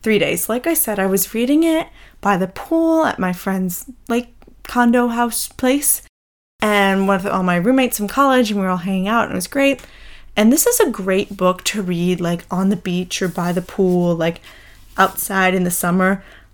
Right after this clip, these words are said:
Like, if you're looking for a book to read for that specific event, this is a good contender for it. If you're looking for a book to read, like,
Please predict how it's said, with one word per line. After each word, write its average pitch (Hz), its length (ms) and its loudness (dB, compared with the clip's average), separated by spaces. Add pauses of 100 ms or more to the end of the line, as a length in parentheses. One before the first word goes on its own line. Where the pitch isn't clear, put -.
(200)
Like, 190 300 2
if 220 160 -2
you're 349 100 6
looking 370 260 0
for 262 160 2
a 220 60 4
book 190 260 0
to 196 140 -4
read 170 300 -2
for 185 160 -2
that 175 280 2
specific 196 520 -2
event, 202 480 -2
this 294 180 0
is 330 80 0
a 330 60 4
good 247 220 2
contender 202 480 -2
for - 260 -6
it. - 200 -12 (480)
If 220 200 0
you're 349 140 2
looking 311 340 2
for 277 160 2
a 240 40 4
book 196 240 -4
to - 180 -6
read, 175 380 0
like, 165 240 -4